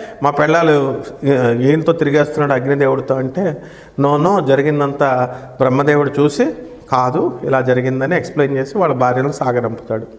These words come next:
ఇక మన ఇంద్రుడు, ఎన్నో ఇంద్రులు అయిపోయారు, వేల వేల ఇంద్రులు అయిపోయారు. ఇంద్రుడు అనేది పోస్ట్ పేరు, ఒకటి కాదు. అహల్యని అనుభవిస్తాడు. భర్త రూపంలో వెళ్ళిపోయి, గౌతమ మహర్షి రూపంలో వెళ్ళిపోయి, కోడి కింద తెల్లారుజామున పూజించి, పూజేసేని.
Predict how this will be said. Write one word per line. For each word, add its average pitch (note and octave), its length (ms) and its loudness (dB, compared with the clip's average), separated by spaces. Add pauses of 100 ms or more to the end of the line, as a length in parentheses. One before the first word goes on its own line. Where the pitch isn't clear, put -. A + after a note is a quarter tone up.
(640)
ఇక F3+ 160 4
మన D#3 220 4
ఇంద్రుడు, D#3+ 560 4 (960)
ఎన్నో F#3+ 380 6
ఇంద్రులు G#3+ 340 6
అయిపోయారు, F3+ 300 4
వేల D#3+ 220 4
వేల F3 240 4
ఇంద్రులు E3+ 420 2
అయిపోయారు. D3 400 2 (320)
ఇంద్రుడు F3 280 4
అనేది E3+ 200 2
పోస్ట్ D#3 420 0
పేరు, C3+ 140 2
ఒకటి B2+ 240 2
కాదు. B2 240 -2 (840)
అహల్యని G#3+ 480 4
అనుభవిస్తాడు. E3 1000 0 (220)
భర్త C#3+ 260 0
రూపంలో E3 420 2
వెళ్ళిపోయి, C#3+ 360 2
గౌతమ C#3 360 2
మహర్షి C#3+ 320 0
రూపంలో C3 400 0
వెళ్ళిపోయి, B2 300 2
కోడి D3+ 260 2
కింద C#3+ 220 0
తెల్లారుజామున C3 640 0
పూజించి, B2+ 580 -4
పూజేసేని. A#2+ 500 -2